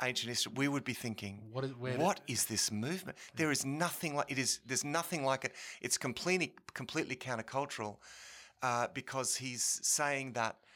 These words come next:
Speaker 1: uh, f-, that Onesimus is to be received as a brother, part of the community, uh, that he is a, he's an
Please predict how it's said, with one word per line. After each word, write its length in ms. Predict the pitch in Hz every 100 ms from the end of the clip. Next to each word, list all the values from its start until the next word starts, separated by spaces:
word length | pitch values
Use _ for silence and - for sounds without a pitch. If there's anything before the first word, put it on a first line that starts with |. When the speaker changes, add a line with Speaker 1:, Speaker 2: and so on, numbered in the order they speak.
| - - _ -
Speaker 1:
uh, 240 | 113 110 -
f-, 140 | - - _ -
that 220 | 123 - -
Onesimus 720 | 127 156 175 165 127 110 -
is 160 | 131 -
to 100 | 123
be 300 | 113 113 110
received 600 | 117 113 - 156 156 156
as 180 | 139 117
a 60 | 107
brother, 500 | - 120 127 107 87 _ _ _ _ - - - _
part 320 | - 147 147
of 100 | 139
the 100 | 117
community, 640 | 127 131 120 131 113 98 - _ - - - -
uh, 240 | 120 110 110
that 200 | 127 123
he 280 | 113 139 131 127
is 160 | 139 120
a, 80 | 127 - -
he's 220 | 139 143
an 80 | 131